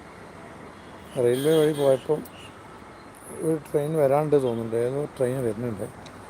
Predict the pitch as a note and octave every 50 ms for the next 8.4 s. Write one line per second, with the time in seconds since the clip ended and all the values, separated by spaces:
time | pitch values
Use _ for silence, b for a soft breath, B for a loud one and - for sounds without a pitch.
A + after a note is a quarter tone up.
0 | - - - - - - - D#3+ C#3+ D#3 F3+ F#3+ G3 G3 E3 C#3 C3 B2+ B2+ A2+
1 | C3 B2+ A#2+ B2 C#3+ - - - - - - - - - - - - - - -
2 | - - - - - - - - - - - - - - - - D#3+ D3 D3 C#3
3 | - - - - - - - - - - - - - C#3+ D3 D#3 D3+ D#3 E3+ D#3+
4 | - F3 E3+ D#3+ E3 E3 E3 E3 D#3 D3+ C#3 C#3+ C#3 - - - - - - -
5 | - - - - - - - - - - - - - - - - - C#3+ C#3 C3
6 | - - C#3 B2+ B2 B2 B2 A#2+ A#2+ A#2 A2+ A2 A2 G#2+ G#2+ A2 A2+ - - -
7 | - - - - - - - - - C3 B2 C3+ C#3 D3+ D3+ D#3+ D3 C3 C3 C3
8 | A#2 - C#3+ C3 A2+ A2 A2+ A#2+